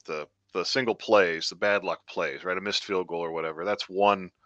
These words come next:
moment, you know, but, like, this is, like, you know, basically you still have to play the game. You still have to watch the game if you're a fan, but you also know your team has no chance of winning. That's gotta be really hard.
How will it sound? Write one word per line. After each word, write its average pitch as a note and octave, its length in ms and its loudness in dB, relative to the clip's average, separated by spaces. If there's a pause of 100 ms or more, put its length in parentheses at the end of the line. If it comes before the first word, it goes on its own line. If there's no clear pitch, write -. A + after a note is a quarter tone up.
(300)
moment, E2+ 520 0
you G#2 80 -4
know, E2+ 140 0
but, F2+ 260 -2
like, F2+ 320 -4 (680)
this D3 240 8
is, A2 180 4
like, F#2 340 4 (400)
you D#3 140 2
know, F2+ 160 4
basically A#2 520 6
you G#2+ 140 0
still D3+ 220 8
have C#3 180 10
to - 80 -8
play A#2+ 220 6
the G#2+ 80 2
game. A#2 260 -2
You G#2+ 80 -6
still C3 140 2
have A2+ 60 -4
to G2+ 60 -2
watch F#2+ 440 6
the G#2 100 -2
game F#2 260 -2
if F2+ 120 -8
you're E2+ 100 -4
a E2 40 -6
fan, F#2+ 440 -2 (520)
but G2+ 160 4
you F#2+ 200 -4
also G#2+ 380 2
know G2+ 300 0
your F2+ 140 -4
team G2 240 -6
has F#2 220 -6
no F2 280 -8 (480)
chance - 360 2
of A2 120 -12
winning. A#2 320 0
That's F#2+ 200 -6
gotta B2+ 200 6
be G#2 120 0
really G2 280 0
hard. D2 220 -4